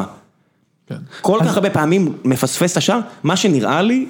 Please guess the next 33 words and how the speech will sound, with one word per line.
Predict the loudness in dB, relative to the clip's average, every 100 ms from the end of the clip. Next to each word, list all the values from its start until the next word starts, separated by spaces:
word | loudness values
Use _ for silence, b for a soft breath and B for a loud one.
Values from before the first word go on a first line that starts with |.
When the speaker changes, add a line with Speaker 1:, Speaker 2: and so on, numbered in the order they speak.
| -6
Speaker 2:
שיש | 0 0 2
לו | -2
קצת | 0 0
מיצוי, | 0 0 2 2
כמו | 0 0
שיכול | 0 0
שהיה | 2 2
לבכר, | 2 0 0 0 -2 B B B B
והוא | 0 2
יצא | 4
למכבי, | 2 2 0 0 2 0 2
והוא | 0
יצא | 0 0
למקום | 0 0 0
אחר, | 2 0 0 B B -2
והוא | 0
יפרח, | 0 0 0 0 -6 B B
וזה | -2 0
קצת | 0 0
אצבעות | 0 0 2
בלב, | 2 2 -2 -6 B B
כי | 0 2
אני, | 2 0 0
אני | 0
יצא | 2
לי | 0
לדבר | 2 2
איתו | 2
איזה | 0 0
פעמיים | 0 0 0 0
בחיים | 0 0
שלי, | 0 2
באיזה | 2 0